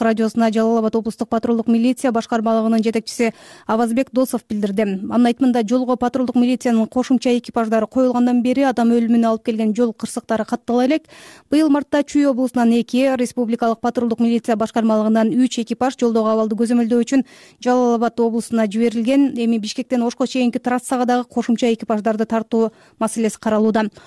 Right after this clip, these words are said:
Облустук патрулдук милиция башкармалыгынын маалыматына караганда, эки миң он жетинчи жылдын башынан бери аймакта жүздөн ашуун жол кырсыгы катталган. Андан отуз үч адам каза таап, эки жүздөн ашууну ар кандай жаракаттарды алышкан. Кырсыктардын сексен пайызы Ош Бишкек жолунда болот.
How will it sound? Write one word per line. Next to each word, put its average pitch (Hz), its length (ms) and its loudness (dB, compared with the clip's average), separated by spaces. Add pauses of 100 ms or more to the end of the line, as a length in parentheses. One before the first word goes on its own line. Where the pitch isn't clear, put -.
(320)
Облустук 277 420 0
патрулдук 294 360 0
милиция 294 320 2
башкармалыгынын 240 640 0
маалыматына 226 440 0
караганда, 240 420 2
эки 262 260 2
миң 254 140 4
он 247 100 2
жетинчи 247 380 0
жылдын 240 200 2
башынан 233 380 0
бери 233 240 2
аймакта 226 460 0
жүздөн 226 420 2
ашуун 226 320 0
жол 220 140 2
кырсыгы 214 400 -6
катталган. 226 520 0
Андан 226 300 2
отуз 254 380 -2
үч 254 180 0
адам 220 160 0
каза 220 200 -2
таап, 226 340 -2
эки 220 160 -4
жүздөн 220 260 0
ашууну 220 320 0
ар 220 220 -2
кандай 220 240 0
жаракаттарды 226 500 0
алышкан. 233 340 -2 (360)
Кырсыктардын 240 580 0
сексен 240 360 0
пайызы 226 360 0
Ош 240 340 0
Бишкек 240 340 -4
жолунда 226 320 2
болот. 226 360 0